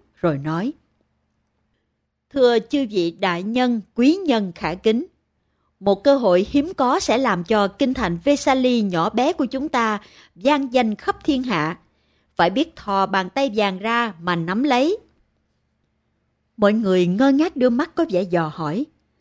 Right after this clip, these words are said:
Sakaka cất giọng hùng hồn: "Sa môn Gotama và đệ tử của ông ta hiện đang đến hóa đạo tại xứ sở của chúng ta rồi.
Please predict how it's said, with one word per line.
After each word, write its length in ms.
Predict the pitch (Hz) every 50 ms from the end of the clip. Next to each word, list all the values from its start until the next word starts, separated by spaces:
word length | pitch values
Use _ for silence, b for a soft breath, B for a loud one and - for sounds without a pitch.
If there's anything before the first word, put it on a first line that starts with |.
| _ _ _
Sakaka 680 | _ - - 262 254 - - 202 175 - 196 185 170 165
cất 340 | 160 - _ 311 339 330 -
giọng 240 | 190 175 147 143 170
hùng 240 | - 208 185 165 147 151
hồn: 260 | 175 170 156 156 147 139 _ _ _ _ _ _ _ _ _ _ _ _ _ _ _ _ _ _ _ _ _ _ _ _ _ _
"Sa 260 | _ - - - 226 226
môn 340 | 220 220 220 214 208 202 196 180
Gotama 720 | - 269 277 269 - 269 262 240 254 254 254 254 247 220 180 -
và 160 | - 190 170
đệ 260 | 147 160 170 165 175
tử 300 | 185 - - 180 175 190
của 120 | - - 294
ông 200 | 247 214 208 208
ta 320 | - 214 214 208 202 196 - _ _ _ _ _ _ _ _ _ _
hiện 360 | - 190 185 190 196 202 208
đang 200 | 226 220 208 208
đến 180 | 220 233 254 320 -
hóa 240 | - - 262 294 359 349
đạo 280 | 220 185 165 160 170 180
tại 180 | - 175 170
xứ 220 | 180 - - 330 381
sở 280 | - - 190 151 180
của 120 | 202 - 240
chúng 240 | 226 269 262 320
ta 260 | 359 - 254 233 226 226
rồi. 360 | 196 180 175 180 185 180